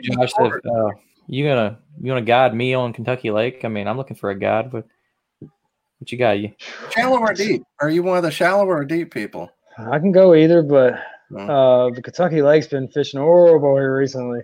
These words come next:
Speaker 1: <laughs>
Speaker 3: Horrible. L-, look at our local tournament that fished this weekend. I think eight people caught a limit, and there was, like, seventy something people.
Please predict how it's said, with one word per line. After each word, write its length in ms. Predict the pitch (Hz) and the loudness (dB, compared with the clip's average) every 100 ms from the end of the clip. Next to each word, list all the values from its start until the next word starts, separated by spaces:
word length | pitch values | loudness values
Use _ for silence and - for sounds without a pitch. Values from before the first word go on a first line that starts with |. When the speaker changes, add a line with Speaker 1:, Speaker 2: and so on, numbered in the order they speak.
| _ | _
Speaker 1:
<laughs> 180 | _ - | _ -6
Speaker 3:
Horrible. 960 | 120 123 - 151 165 160 131 120 104 _ _ _ _ - | -4 -4 2 6 6 6 4 0 -4 _ _ _ _ -14
L-, 440 | 139 139 156 175 165 | -6 -2 -2 -2 -2
look 200 | 165 185 | 2 4
at 80 | 202 | 4
our 160 | 180 | 6
local 240 | 165 170 160 | 6 4 2
tournament 360 | 143 135 127 | -2 -4 -4
that 120 | 98 - | -8 -4
fished 200 | 143 151 | -4 -4
this 140 | 127 | -8
weekend. 320 | 135 131 135 | -6 -4 -4
I 40 | 127 | -4
think 120 | 139 - | -6 -6
eight 180 | 135 135 | -8 -6
people 220 | 135 123 | -8 -4
caught 140 | 127 | -2
a 20 | 113 | -2
limit, 320 | 117 117 113 | -4 -10 -12
and 80 | 120 | -10
there 80 | 117 | -8
was, 140 | 117 | -4
like, 180 | 117 113 | -4 -4
seventy 400 | - 139 123 123 | -6 -4 -4 -6
something 280 | 117 120 107 | -8 -10 -8
people. 280 | 117 113 | -8 -8